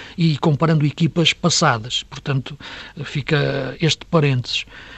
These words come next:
eh, em relação ao Sporting, que acho importante fazer. Em relação ao Porto,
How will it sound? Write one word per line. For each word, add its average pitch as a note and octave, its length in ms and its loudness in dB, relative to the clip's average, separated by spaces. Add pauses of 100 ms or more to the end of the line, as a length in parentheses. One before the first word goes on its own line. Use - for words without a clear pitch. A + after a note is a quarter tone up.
(120)
eh, D3 480 0
em D3+ 100 4
relação D3 540 2
ao D3+ 80 0
Sporting, C3 640 -2 (520)
que - 100 -4
acho C#3 140 2
importante C#3+ 360 2
fazer. C#3 420 2 (380)
Em E3+ 60 0
relação E3+ 280 6
ao F#3+ 100 8
Porto, E3 460 2